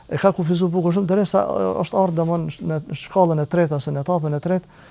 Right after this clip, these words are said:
që e ndalon përgjithsisht, përfundimisht, në mënyrë të prerë dhe që nuk guxon të përdoret. Kjo është në atë aspektin, në atë kohën ati-, atëhershme, por edhe është me na tregu edhe neve formën,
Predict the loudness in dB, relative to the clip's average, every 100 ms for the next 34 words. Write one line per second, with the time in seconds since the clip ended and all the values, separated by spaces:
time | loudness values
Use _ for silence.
0 | -18 -4 -2 2 2 0 0 -2 -2 -2
1 | -4 -8 _ _ _ _ _ -2 0 0
2 | 2 2 0 -4 -18 -20 -20 -18 -2 0
3 | 0 0 -4 2 2 2 0 -2 -2 -2
4 | -2 -2 -2 -2 -2 -2 -4 -8 -14 -20
5 | -20 -8 0 2 2 0 0 -2 0 -2
6 | -2 4 4 4 0 -4 -2 -2 0 0
7 | 0 -2 0 2 4 4 4 2 -2 -2
8 | 0 0 0 2 2 4 2 2 4 8
9 | 8 8 0